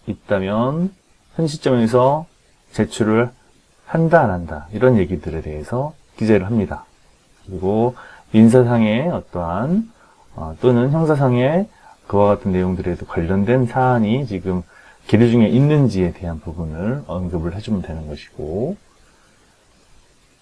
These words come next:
증거 자료에 대한 부분을 이와 같이 별지로서 첨부를 해줄 수 있는 것이죠.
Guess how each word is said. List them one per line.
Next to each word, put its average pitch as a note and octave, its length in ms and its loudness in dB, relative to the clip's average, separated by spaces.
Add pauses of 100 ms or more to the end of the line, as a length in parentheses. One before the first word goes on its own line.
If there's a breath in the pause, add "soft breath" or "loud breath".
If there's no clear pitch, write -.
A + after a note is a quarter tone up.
(1000)
증거 C#3 280 6
자료에 B2 300 6
대한 G2+ 300 -2
부분을 F#2+ 560 -4
이와 F2 140 -2
같이 C3+ 540 -4 (100)
별지로서 A#2 880 -2 (640)
첨부를 D3 540 2 (220)
해줄 A#2+ 140 -6
수 - 160 -8
있는 E2 220 -6
것이죠. D2 440 -14